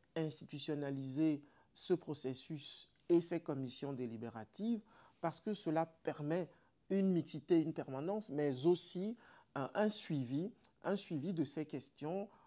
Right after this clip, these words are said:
à travers le gouvernement et le Parlement. Cela permet aussi une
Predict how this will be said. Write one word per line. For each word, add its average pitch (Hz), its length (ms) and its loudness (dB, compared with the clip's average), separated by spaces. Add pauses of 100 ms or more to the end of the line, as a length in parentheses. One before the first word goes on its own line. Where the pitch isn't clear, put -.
à 156 100 2
travers 143 600 2 (260)
le 143 180 2
gouvernement 127 840 -2 (160)
et 160 60 2
le 139 160 2
Parlement. 113 480 -6
Cela 170 280 0
permet 165 380 -2
aussi 170 320 -2
une 185 240 -2